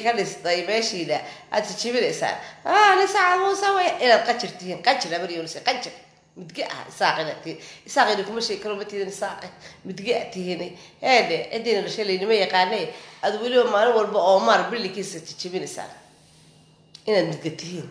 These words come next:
midgo. Khas cali, quud baa tihiin, oo saqajaan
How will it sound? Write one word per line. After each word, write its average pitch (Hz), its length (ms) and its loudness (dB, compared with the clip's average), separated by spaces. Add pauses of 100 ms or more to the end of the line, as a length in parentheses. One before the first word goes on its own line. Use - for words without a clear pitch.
(120)
midgo. 269 400 -4 (1800)
Khas 180 240 -8 (100)
cali, 117 280 -6 (200)
quud 208 560 0
baa - 220 0 (100)
tihiin, - 400 -16
oo - 140 -6
saqajaan 165 600 -4